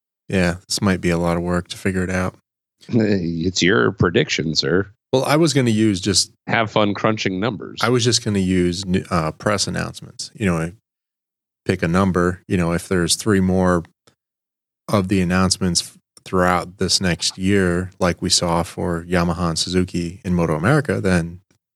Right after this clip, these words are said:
Speaker 1: that would be points.
Speaker 2: And, um, speaking of announcements,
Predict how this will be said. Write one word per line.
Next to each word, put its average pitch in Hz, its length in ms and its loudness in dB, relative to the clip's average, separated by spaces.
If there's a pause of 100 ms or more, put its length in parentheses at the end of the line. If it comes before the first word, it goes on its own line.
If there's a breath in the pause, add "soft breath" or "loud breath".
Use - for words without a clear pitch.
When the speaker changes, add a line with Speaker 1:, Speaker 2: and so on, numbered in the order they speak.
(600)
Speaker 1:
that 78 120 2
would 80 120 -4
be 85 80 -8
points. - 500 -4 (760)
Speaker 2:
And, 104 420 0
um, 101 460 0
speaking 107 600 0
of 98 260 -2
announcements, 92 920 -2